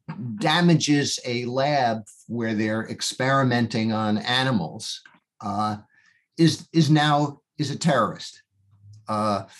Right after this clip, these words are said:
someone who, uh, um, destroys property, uh, tries to prevent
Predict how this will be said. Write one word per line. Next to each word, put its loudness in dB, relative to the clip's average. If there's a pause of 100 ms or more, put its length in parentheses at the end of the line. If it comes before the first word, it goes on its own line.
(340)
someone 4
who, -2
uh, -2 (340)
um, 0 (360)
destroys 0
property, -2 (840)
uh, -2 (520)
tries 0
to -2
prevent -2